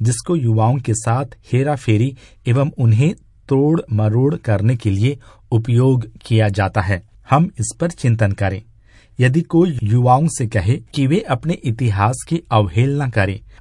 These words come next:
अपने बुजुर्गों के एहसास का तिरस्कार करें, अतीत को अनदेखा करें एवं भविष्य को देखें, तब क्या यह आसान नहीं हो जाता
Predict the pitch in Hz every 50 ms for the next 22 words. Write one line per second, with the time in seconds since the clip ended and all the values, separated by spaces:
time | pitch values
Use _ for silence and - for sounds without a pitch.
0 | - - 151 151 - 185 196 165 123 120 120 107 120 139 143 135 151 165 165 160
1 | - 170 - - - 123 104 104 107 107 - - 110 123 131 - - - 180 170
2 | - 127 113 101 104 101 - - - 110 104 101 101 - 110 104 107 120 139 -
3 | - - - - - - - 131 127 - 160 170 165 - - - 180 202 - -
4 | - 117 117 113 107 110 107 104 - - 139 117 - 113 110 123 143 - - -
5 | - 127 120 120 113 107 85 90 110 123 160 160 - - 180 175 - 156 110 107
6 | 98 - - 113 92 - - - _ _ - - 110 104 - - - 123 127 127
7 | - - - - - - 131 165 165 120 - - - 113 107 107 - - - 131
8 | 131 143 - - 127 117 113 107 135 165 127 113 101 92 95 92 92 - 135 131
9 | 131